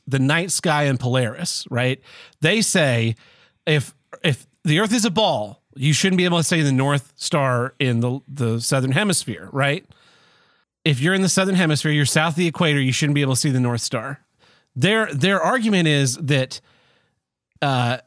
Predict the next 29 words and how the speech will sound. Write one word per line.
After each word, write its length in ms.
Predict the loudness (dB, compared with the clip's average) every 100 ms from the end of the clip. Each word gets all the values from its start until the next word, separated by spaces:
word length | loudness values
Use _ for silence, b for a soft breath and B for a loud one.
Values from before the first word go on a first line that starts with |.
| _ -4
it 160 | -2 -2
should 240 | 0 2
not 180 | 2 2
be 120 | 2
visible 400 | 2 2 2 0
anywhere 280 | 2 2 2
in 100 | 2
the 60 | 2
Southern 260 | 0 0
Hemisphere. 540 | 0 0 0 -2 -4 -6
For 180 | -6
Polaris 500 | -4 -2 0 0 0
to 60 | 0
be 80 | -2
seen 240 | 0 0
from 80 | 0
the 60 | -2
Southern 240 | 0 0
Hemisphere 380 | 0 0 -2 -2
of 40 | -4
a 60 |
globular 640 | -4 -2 -2 0 -2 -2 -2
Earth, 340 | -2 -2 -6 -12 B B B
the 100 | -2
observer 400 | 0 0 2 2
would 140 | 0
have 180 | 2 0
to 100 | -2
somehow 340 | -2 0 0